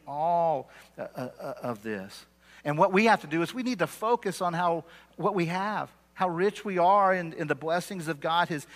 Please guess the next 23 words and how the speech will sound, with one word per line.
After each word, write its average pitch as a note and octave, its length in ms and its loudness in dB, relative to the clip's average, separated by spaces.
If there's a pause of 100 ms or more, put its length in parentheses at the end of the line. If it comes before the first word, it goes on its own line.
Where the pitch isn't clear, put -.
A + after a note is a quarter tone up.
(180)
his D3+ 260 -4
goodness. D#3 800 -4 (140)
We E3 140 -6
need F#3+ 160 -4
to D#3 100 -10
do F3+ 220 -6
that. B2+ 320 -4 (360)
And E3 120 -2
the D#3+ 60 0
Bible A3 340 4
says G3+ 280 0
that F3+ 140 -4
what F#3+ 360 0
we F3+ 140 -2
should F#3 280 -4
do A3+ 260 0
is F3 100 0
sing B3+ 520 -2
to G3+ 180 -4
the E3 100 0
Lord A3 480 0 (340)
with E3+ 200 0
thanksgiving. D#3 760 0